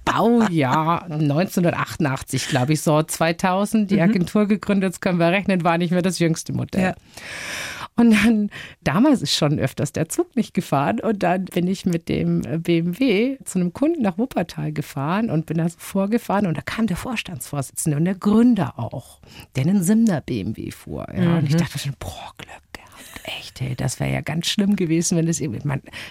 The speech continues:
Speaker 1: früher war das einfach so, oder, ja, diese, diese Strukturen. Und dann dreht er sich zu mir um und sagt, "Frau Riefle", so hieß sie ja früher,
Speaker 2: Mhm.
Speaker 1: "Ja, ja, grüß Sie, schönen guten Tag.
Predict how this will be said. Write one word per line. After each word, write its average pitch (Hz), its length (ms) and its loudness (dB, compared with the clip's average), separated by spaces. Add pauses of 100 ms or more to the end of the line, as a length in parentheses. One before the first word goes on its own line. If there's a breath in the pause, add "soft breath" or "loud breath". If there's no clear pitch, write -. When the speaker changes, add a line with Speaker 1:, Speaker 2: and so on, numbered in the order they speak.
(120 loud breath)
Speaker 1:
früher 214 400 4
war 180 200 2
das 226 160 0
einfach 160 280 0
so, 160 220 2
oder, 151 180 2
ja, 156 400 2
diese, 160 580 -2
diese 151 420 -2
Strukturen. 196 560 -4 (480 loud breath)
Und 143 100 0
dann - 120 -2
dreht 151 240 -2
er 208 100 -2
sich - 220 -10
zu - 140 -4
mir 151 200 0
um 147 100 -4
und 151 120 -4
sagt, - 200 -8 (340 soft breath)
"Frau - 200 -4 (140)
Riefle", 190 460 -2 (340)
so - 160 -8
hieß 110 160 -4
sie 156 80 -6
ja 147 60 -4
früher, - 180 -16 (220)
Speaker 2:
Mhm. 135 240 0 (440)
Speaker 1:
"Ja, 135 480 -2
ja, 165 380 0 (360)
grüß 208 240 2
Sie, 196 220 2
schönen 170 240 4
guten 160 140 -2
Tag. 190 240 -2